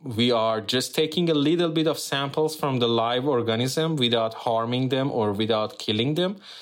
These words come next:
And we bring that small piece into the lab, and, um, we are growing the cells. Uh, so there is no, uh, harmful step for any creature, uh, in this actually, uh,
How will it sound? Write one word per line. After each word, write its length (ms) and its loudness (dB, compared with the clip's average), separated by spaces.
And 400 2
we 80 2
bring 420 0
that 220 0
small 380 0
piece 480 -2
into 240 -2
the 120 2
lab, 460 0
and, 540 0
um, 480 -2
we 120 0
are 100 2
growing 440 0
the 100 0
cells. 420 -4
Uh, 300 -2
so 260 0
there 240 0
is 160 0
no, 520 2
uh, 200 -2
harmful 920 -2
step 560 -2
for 400 0
any 380 2
creature, 920 0
uh, 480 -2
in 180 0
this 280 -2
actually, 760 -2
uh, 360 -2